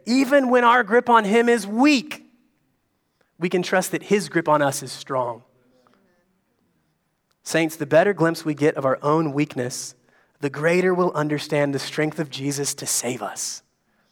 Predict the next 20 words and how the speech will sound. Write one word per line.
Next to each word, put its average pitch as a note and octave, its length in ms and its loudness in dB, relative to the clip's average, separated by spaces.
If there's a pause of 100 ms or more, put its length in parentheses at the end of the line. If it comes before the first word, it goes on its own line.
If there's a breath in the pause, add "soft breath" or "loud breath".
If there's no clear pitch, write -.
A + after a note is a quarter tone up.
(540 soft breath)
The D#3+ 100 -2
stronger B3 540 4
conviction A3+ 540 0
we A3+ 120 4
have G#3 240 4
of G#3 120 2
our G#3 100 6
own G#3+ 320 4
misery, A#3+ 540 4 (360 loud breath)
the D#3+ 60 4
more A3 200 6
significant A3 720 0
will E3 100 0
be G3+ 140 4
our G3+ 120 6
sense G3 440 0
of D3+ 80 -4
his E3+ 180 2
great E3+ 260 2
salvation. D#3 720 2